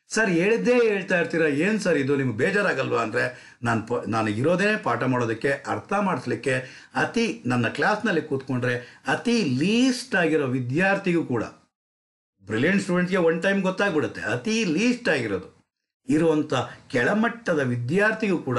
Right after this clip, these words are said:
ನೀಟಾಗಿ ಅವರ ಕಿವಿ ಒಳಕ್ಕೆ, ಮೆದುಳಿನ ಒಳಕ್ಕೆ ತಲುಪಲಿ ಅನ್ನೋ ಒಂದು, ಆ, ಸ್ವಾರ್ಥ ಅಷ್ಟೇ ಸ್ಟೂಡೆಂಟ್ಸ್ ಅದು. ಓಕೆನಾ ಸ್ಟೂಡೆಂಟ್ಸ್?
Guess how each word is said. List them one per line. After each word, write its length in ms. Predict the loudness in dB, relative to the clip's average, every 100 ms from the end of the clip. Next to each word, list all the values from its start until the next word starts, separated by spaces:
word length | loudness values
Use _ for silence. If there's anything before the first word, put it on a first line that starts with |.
| -2 -4 -6
ನೀಟಾಗಿ 680 | -2 0 2 0 0 -2 -4 -2
ಅವರ 220 | 0 0
ಕಿವಿ 320 | -2 -2 0
ಒಳಕ್ಕೆ, 500 | 2 2 0 -4 -4
ಮೆದುಳಿನ 440 | -4 -2 0 0 0
ಒಳಕ್ಕೆ 360 | 0 -2 -4
ತಲುಪಲಿ 540 | -8 -4 -2 -2 -2 -2
ಅನ್ನೋ 140 | -2
ಒಂದು, 340 | -2 -2 -2 -4 -12 -20 -6
ಆ, 300 | -2 -2 -4 -8 _ _ -10
ಸ್ವಾರ್ಥ 500 | -2 2 2 0 0
ಅಷ್ಟೇ 300 | -2 -2 -6
ಸ್ಟೂಡೆಂಟ್ಸ್ 440 | -4 -6 -6 -10
ಅದು. 240 | -14 -20 _ _ _ _ _ _ -2
ಓಕೆನಾ 240 | 2 2
ಸ್ಟೂಡೆಂಟ್ಸ್? 360 | 2 0 -2